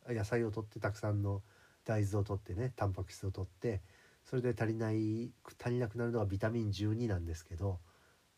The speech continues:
まあ、ビタミン十二はサプリで摂るっていうことも可能なので、まあ、そういうやり方もあると思うし、うん、肉食を減らすっていうのは大事なことだと思う。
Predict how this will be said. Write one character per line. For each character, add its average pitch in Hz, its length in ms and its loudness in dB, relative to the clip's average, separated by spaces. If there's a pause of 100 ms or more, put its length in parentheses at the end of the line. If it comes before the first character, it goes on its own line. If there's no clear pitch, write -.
(240)
ま 131 160 0
あ、 123 40 2
ビ 107 160 -2
タ 107 80 2
ミ 113 140 2
ン 120 60 -2
十 113 180 0
二 117 100 0
は 104 60 0
サ 104 140 -2
プ 101 140 -4
リ 98 80 2
で 90 80 0
摂 104 140 0
る 127 60 2
っ - 20 2
て 135 160 -2
い - 20 2
う 110 40 0
こ 117 60 2
と 107 60 0
も 92 100 0
可 117 200 -2
能 120 220 2
な 117 160 0
の 90 180 -2
で、 98 300 0 (500)
ま 151 80 2
あ、 - 20 0
そ 151 160 6
う 156 60 8
い 165 100 6
う 160 40 10
や 160 120 10
り 147 80 2
方 151 240 4
も 196 280 0 (140)
あ 127 120 2
る 107 100 2
と 98 160 -4
思 87 420 -4
う - 40 -14
し、 113 460 -2 (680)
う 120 40 -6
ん、 101 480 0
肉 117 360 -6
食 - 380 -2
を 131 60 4
減 113 160 0
ら 110 120 2
す 110 200 -8
っ - 20 -8 (240)
て - 80 -8
い 107 80 0
う 107 60 -2
の 127 100 -2
は 135 220 0 (1200)
大 110 160 2
事 101 100 0
な 101 100 0
こ 92 120 -6
と 92 180 -4 (640)
だ 113 140 0
と 156 340 4
思 110 220 0
う。 95 40 2